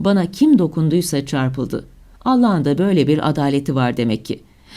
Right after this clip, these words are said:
Beni bu yazıyı yazmaya mecbur eden sisteminiz yakında çökecek. Mali defterlerim de benim yaşamım kadar temizdir. Üzerinde oynamalar falan yaparlarsa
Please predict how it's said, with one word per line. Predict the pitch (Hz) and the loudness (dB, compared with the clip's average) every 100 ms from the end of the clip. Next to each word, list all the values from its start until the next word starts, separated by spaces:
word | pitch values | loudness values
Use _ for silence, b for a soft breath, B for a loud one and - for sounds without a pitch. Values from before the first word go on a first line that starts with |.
| B | B
Beni | 247 269 240 | 2 4 4
bu | 277 | 4
yazıyı | 285 226 214 214 | 4 4 4 4
yazmaya | 196 190 180 196 185 | 2 0 0 2 2
mecbur | 165 165 262 | 0 0 0
eden | 240 156 131 | 2 0 -2
sisteminiz | 131 151 151 139 135 139 - | -2 -4 -2 0 0 -2 -2
yakında | 156 156 151 135 135 | -2 -2 -2 -2 -2
çökecek. | 139 139 131 143 - B B B | -6 -4 -4 -6 -8 B B B
Mali | 165 165 170 196 | -2 0 0 2
defterlerim | 156 143 156 143 143 156 208 | 0 -2 -4 -2 0 2 2
de | 143 131 | 0 -2
benim | 127 180 190 | 0 0 0
yaşamım | 151 156 180 214 240 | 0 -2 0 2 4
kadar | 143 135 127 127 | 2 -2 -2 -2
temizdir. | 120 120 - - - B B B | -4 -4 -8 -12 -16 B B B
Üzerinde | 196 202 202 202 | 0 2 2 0
oynamalar | - 180 185 185 185 175 175 | 2 0 0 -2 0 -2 -2
falan | 170 160 | -2 0
yaparlarsa | 156 151 175 175 269 254 - 139 | 0 -2 -2 0 0 -2 -2 -4